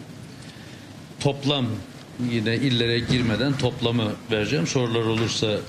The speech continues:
detaya gireriz. Toplamda üç bin dört yüz on dokuz kaybımız var. Teyit edilmiş bunlar kayıplarımızdır.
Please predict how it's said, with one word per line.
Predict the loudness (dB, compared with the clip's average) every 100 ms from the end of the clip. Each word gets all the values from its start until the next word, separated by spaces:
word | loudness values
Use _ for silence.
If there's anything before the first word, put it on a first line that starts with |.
| -8 -4 0
detaya | 0 2 2 2
gireriz. | 2 2 2 -2 -4 -10 -14 -14 -14 -14 -4
Toplamda | 0 0 0 2 2 2 0 -2 -2
üç | -2 0 0
bin | 2 2
dört | 2 0 -2
yüz | -2 -2 -2 0
on | 2 2
dokuz | 0 -2 -2 -2 -4 -6 -10 -14 -16 -16 -2
kaybımız | 0 2 2 2 2
var. | 0 -2 -6 -16 -18 -18 -16 -16 -18 -18 -18 -18 -18 -8 -2
Teyit | 0 2
edilmiş | 2 2 0 0 0
bunlar | 0 0 -2 -2
kayıplarımızdır. | 0 0 0 0 2 0 -2 -2